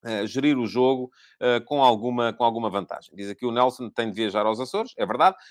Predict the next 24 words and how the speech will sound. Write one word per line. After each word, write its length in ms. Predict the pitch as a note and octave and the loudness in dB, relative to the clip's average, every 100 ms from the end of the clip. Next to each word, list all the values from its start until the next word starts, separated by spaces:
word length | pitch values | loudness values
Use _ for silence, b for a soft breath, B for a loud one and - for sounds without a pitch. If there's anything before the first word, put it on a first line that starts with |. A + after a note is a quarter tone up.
| b | b
e 80 | D#3 | -2
os 80 | |
Açores 280 | D3 - C3+ | -2 0 0
são 120 | C#3 | 0
sempre 240 | B2 C3 B2 | -6 -4 -6
um 20 | |
sítio 460 | - B2 - F#2+ - | -6 -10 -8 -12 -10
tramado 360 | E2 F2+ B2 B3+ | -8 0 0 2
para 100 | D#3 | -6
se 80 | - | -6
jogar, 360 | D#3 D#3+ F3 E3 | -4 4 4 2
que 80 | A#2 | -6
eu 20 | |
digo 180 | A#2+ A#2 | -2 -2
ao 80 | |
Jason, 380 | G#2 A#2 G2 B2+ | 2 0 0 -4
que 80 | B2 | -4
não 80 | G#2+ | -8
sei 160 | A#2 | -6
se 80 | G#2+ | -6
está 160 | - A2+ | 0 2
aí 180 | G#2+ A#2+ | 4 4
ou 80 | |
não, 180 | C#3 E3+ | 4 2